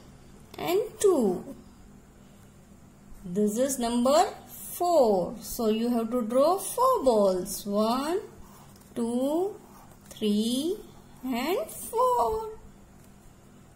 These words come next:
This is number seven. So you have to draw seven balls. One,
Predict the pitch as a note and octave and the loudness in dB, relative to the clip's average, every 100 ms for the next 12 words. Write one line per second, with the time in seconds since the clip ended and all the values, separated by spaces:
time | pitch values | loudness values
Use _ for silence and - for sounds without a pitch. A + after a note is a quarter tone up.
0 | - A3 G#3 G3+ A3 C4+ B3 A3 A#3+ B3+ | -16 -4 -2 0 -2 -4 -2 -2 2 4
1 | D#4+ A#4 C#5 - - - G4+ G#4 G4 D#4+ | 4 4 -2 -8 -6 -2 0 2 2 2
2 | B3 G#3 F#3 - - - A3 A3+ A#3 A3+ | 0 0 -4 -8 -10 -4 -2 0 0 0
3 | A3+ A#3 B3 C4+ D4+ G4 A4 - - - | -2 -2 4 6 6 4 -2 -12 -20 -20
4 | - - - - - - - A4+ B4+ C5 | -20 -20 -20 -20 -20 -10 -4 0 0 0
5 | B4 A4 A4 A4 G#4+ A4 - - - - | 0 -2 -2 0 -2 -4 -8 -10 -10 -16
6 | - - - - - B3 G#3 A#3 D#4+ | -20 -20 -20 -20 -10 -4 -2 0 -2